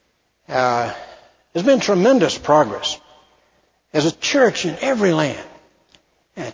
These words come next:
two hundred twenty-three churches in, uh, countries and territories. Two hundred years ago, less than one percent of evangelical believers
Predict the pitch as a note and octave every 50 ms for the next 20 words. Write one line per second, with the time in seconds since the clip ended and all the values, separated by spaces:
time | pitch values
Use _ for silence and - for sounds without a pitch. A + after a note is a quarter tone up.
0 | _ - - C#4+ C4+ G#3 A#3 C4 B3 A3+ F#3 - - - B3+ A#3+ G3 - G#3 A#3+
1 | A#3 F#3 - - - A#3 A#3+ G#3+ - - E3+ C3+ C3 D3 C3+ C#3 D#3 D3+ C#3+ -
2 | - A3 A#3+ - F#3+ E3+ C3 C#3+ C#3 A#2 - G#3+ A3+ G3+ E3+ - - D#3+ C3+ C3
3 | A#2+ A2 G#2 - - - - - - - - - - _ - - D4 D4 B3 C4+
4 | C4+ B3+ A#3 G3 A3 B3 B3+ A#3+ F#3 D3+ F#3 D#3+ D#3+ E3+ C#3+ C3+ C3 C#3+ F#3+ A#3
5 | G3+ - - - F3 D3+ C#3 C3+ D3+ A3 C4 C#4+ C#4+ D4 B3 - - B3 - -
6 | - - A#3 E3 - - - - - - _ _ _ _ _ - D3 D3 C#3 B2
7 | - - F3+ A3 A#3+ A#3 A3 A3+ G3+ D#3 - G3 G#3+ G#3+ G#3 - - G3+ G3 E3+
8 | D#3+ E3 F3+ F#3+ F#3 C#3 A2+ G#2+ G#2 - - -